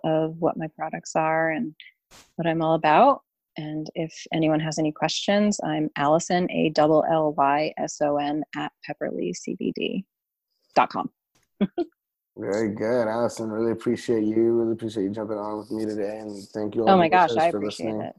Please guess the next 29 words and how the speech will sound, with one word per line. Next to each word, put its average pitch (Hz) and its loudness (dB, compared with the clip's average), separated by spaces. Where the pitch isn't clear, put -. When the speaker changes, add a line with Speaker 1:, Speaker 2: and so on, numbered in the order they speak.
Speaker 1:
Thank 170 -10
you. 87 -6
Speaker 2:
That 113 2
was, 113 4
it 117 0
was 110 0
good. 120 4
So, 110 -4
uh, 101 -6
Speaker 1:
Yeah. 202 4
Speaker 2:
definitely 110 -6
in 104 -6
the 95 -8
great 120 4
vibe, 117 4
and, 104 -4
uh, 107 -4
you 110 -4
know, 104 -4
I - -6
think, 107 -6
uh, 104 -2
you'll 104 -2
be 127 2
really 135 8
good 147 8
the, 113 4
uh, 107 0
once 113 -6